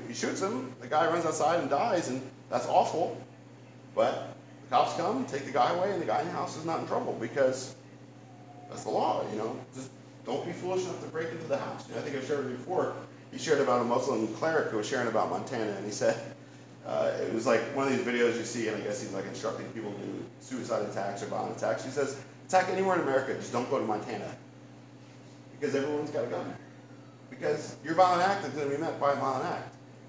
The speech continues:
There's a reason why these people go to these schools and shoot up, because they've got free reign.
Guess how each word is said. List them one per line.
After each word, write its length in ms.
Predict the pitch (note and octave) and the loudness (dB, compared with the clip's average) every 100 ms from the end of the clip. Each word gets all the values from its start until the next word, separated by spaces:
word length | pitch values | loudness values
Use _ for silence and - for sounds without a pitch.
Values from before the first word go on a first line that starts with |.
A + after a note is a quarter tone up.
| - | -14
There's 160 | - C#3+ | -8 0
a 40 | |
reason 180 | G#3 A#3 | 2 6
why 120 | D3+ | 6
these 120 | C3+ C3 | 4 2
people 220 | D#3 B2 | -2 2
go 120 | C3 | 2
to 80 | B2 | 2
these 140 | - | 0
schools 260 | - F#3+ G3+ | 2 2 2
and 80 | - | 0
shoot 200 | A#2 A2+ | 0 2
up, 220 | B2+ - | 2 0
because 500 | A2+ A#2+ A2+ - - - - - - | -2 0 2 0 -10 -16 -20 -18 -10
they've 120 | A#2+ | -4
got 120 | C3 | -4
free 180 | - - | -4 -6
reign. 280 | - A#3+ | -6 -6